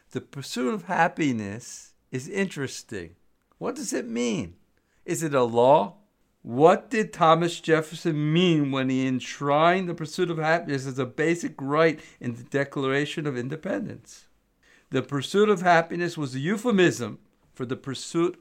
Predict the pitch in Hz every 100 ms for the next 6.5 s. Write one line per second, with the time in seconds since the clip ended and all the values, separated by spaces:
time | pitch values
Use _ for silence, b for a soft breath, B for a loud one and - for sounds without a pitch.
0 | - 110 107 110 87 - - _ _ _
1 | 139 208 - - - - 208 254 330 427
2 | 415 294 - - - _ _ _ _ -
3 | 110 110 123 123 135 - 113 113 104 98
4 | 127 - 127 127 123 95 98 - _ -
5 | 120 113 123 151 165 180 156 113 - -
6 | - - _ 110 -